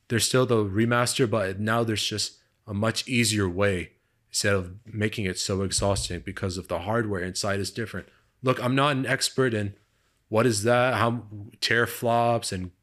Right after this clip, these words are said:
gigahertz and, uh, C P U and G P U and all that sort of stuff, but just, like, reading the, reading the specs, it,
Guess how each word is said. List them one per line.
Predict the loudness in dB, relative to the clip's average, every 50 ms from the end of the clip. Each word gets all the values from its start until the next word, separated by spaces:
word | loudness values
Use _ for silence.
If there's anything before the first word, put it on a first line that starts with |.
| _ _ _ -4
gigahertz | -4 -2 0 2 2 4 4 4 4 2 2 0 -2 -2 -4 -4
and, | -4 -4 -4 -6 -10 -12 _ _ _ _ _ _ _ _ _ _ _ _ _ _ _ _ _ _ _ -8
uh, | -2
C | 0 2 4 4 2
P | 2 2 2 2 4 4
U | 4 4 4
and | 4 2 0 -2
G | -2 -2 -2 -4
P | -4 -4 -2 0
U | 0 2 2
and | 2 2
all | 2 2
that | 2 0 -2 -2
sort | -2 -2 0 0
of | 0 0
stuff, | -2 -2 0 0 0 0 -2 -6 _ _ _ _
but | -2 -2 0
just, | 0 0 -2 -2 0
like, | -2 -2 -2 -2 -2
reading | 0 0 2 2 0 0 -4 -6
the, | -8 -8 -6
reading | -2 -2 0 0 0 -2
the | -2 -4
specs, | -4 -4 -2 0 0 0 0 0 -4 -6
it, | -6 -6 -8 -10